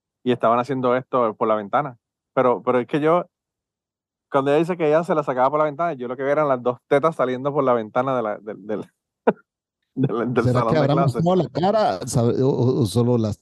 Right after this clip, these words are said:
Speaker 2: tetas mostradas?
Speaker 1: De verdad que no te sé decir, pero ella dice, ella nos dice
Speaker 2: Ah.
Speaker 1: en el mensaje que ella la conocían por eso.
Speaker 2: ¿Dejó nombre?
Speaker 1: Verónica.
Speaker 2: Verónica, cre-,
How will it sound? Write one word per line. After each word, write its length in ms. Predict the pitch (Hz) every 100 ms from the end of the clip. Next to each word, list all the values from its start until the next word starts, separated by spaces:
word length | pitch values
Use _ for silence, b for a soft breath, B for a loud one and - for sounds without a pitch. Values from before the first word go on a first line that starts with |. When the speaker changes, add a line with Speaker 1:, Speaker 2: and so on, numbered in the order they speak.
| _
Speaker 2:
tetas 320 | 110 104 104
mostradas? 560 | 98 95 - 92 85 90 _ _
Speaker 1:
De 100 | 104
verdad 180 | 104 107
que 80 | 117
no 100 | 107
te 120 | 110
sé 80 | 113
decir, 240 | 113 139
pero 160 | 147 117
ella 100 | 113
dice, 220 | 120 151
ella 280 | 107 107 107
nos 240 | 95 101
dice 260 | 95 95 101
Speaker 2:
Ah. 60 | 120
Speaker 1:
en 60 |
el 100 | 120
mensaje 400 | 120 117 135 180
que 180 | 180 135
ella 300 | 117 127 127 -
la 180 | 110
conocían 420 | 110 110 107 110 113
por 160 | 107
eso. 260 | 110 - 117 _ _ _ _
Speaker 2:
¿Dejó 340 | 110 110 101 143
nombre? 480 | 190 220 202 95 - - - _ _ _ _ _ _ _ _
Speaker 1:
Verónica. 460 | 113 120 131 196 208
Speaker 2:
Verónica, 100 | 170
cre-, 180 | 120 123